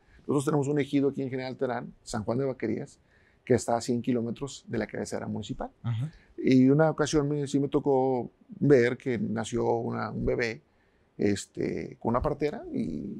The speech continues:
Speaker 1: y entonces, pero al otro día viene los,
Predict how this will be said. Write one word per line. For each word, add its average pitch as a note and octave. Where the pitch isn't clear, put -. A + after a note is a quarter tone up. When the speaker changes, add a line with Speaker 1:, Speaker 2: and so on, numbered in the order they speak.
Speaker 1:
y -
entonces, A#2
pero G#2+
al B2
otro C3+
día B2+
viene A#2+
los, B2